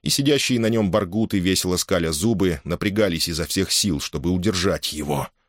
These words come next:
Едва баргуты оставили Прокопа, как первым движением его была попытка натянуть штаны, закрыть своё поруганное тело. Но это ему не удалось.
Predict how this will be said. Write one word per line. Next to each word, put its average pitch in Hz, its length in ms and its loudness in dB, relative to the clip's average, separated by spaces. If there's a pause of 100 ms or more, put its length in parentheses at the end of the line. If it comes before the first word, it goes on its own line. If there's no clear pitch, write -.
(600)
Едва 151 280 2
баргуты 160 380 0
оставили 147 480 2
Прокопа, 120 640 0 (300)
как - 180 -6
первым 135 300 0
движением 120 560 2
его 107 200 2
была 101 200 2
попытка 104 420 -2
натянуть 98 360 0
штаны, 127 520 0 (220)
закрыть 117 420 0
своё 80 300 -2
поруганное 85 560 0
тело. 69 480 -6 (520)
Но 208 100 2
это 190 140 2
ему 165 180 4
не 156 80 4
удалось. 107 720 2